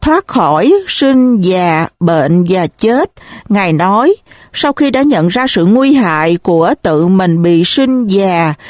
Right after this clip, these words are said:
sự tình này đã khởi lên nơi ta. Thật sẽ là điều thích hợp nếu như ta đi tìm sự an ổn tối thượng, vô song của Niết Bàn, thoát khỏi sinh và già. Như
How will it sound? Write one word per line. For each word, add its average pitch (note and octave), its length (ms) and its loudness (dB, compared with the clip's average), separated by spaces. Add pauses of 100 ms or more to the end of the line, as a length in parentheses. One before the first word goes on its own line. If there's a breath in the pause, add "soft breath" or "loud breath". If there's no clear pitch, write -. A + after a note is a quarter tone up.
(180 loud breath)
sự G3+ 340 0
tình G3 280 -2
này F3 160 0
đã F#3 180 0
khởi F3+ 340 0
lên B3 420 2
nơi A#3+ 240 0
ta. A#3 400 -2 (560 loud breath)
Thật B3 260 -2 (100)
sẽ A3+ 400 0
là A#3 200 2
điều F3 400 2
thích - 200 -2
hợp G3 300 0 (320 loud breath)
nếu C#4 160 0
như C#4 220 2
ta B3+ 180 -2
đi B3 180 0
tìm E3+ 440 0
sự E3+ 500 0
an A#3 280 -2
ổn E3 380 0 (100)
tối D4+ 280 2
thượng, E3+ 400 0 (320 loud breath)
vô C4 540 2
song B3 400 0
của A3 120 0
Niết D4 340 0
Bàn, F3 380 0 (320 loud breath)
thoát D4+ 260 -2
khỏi G3 560 0
sinh A#3 480 2
và F3 180 0
già. E3 580 -2 (1700 loud breath)
Như C#4+ 480 2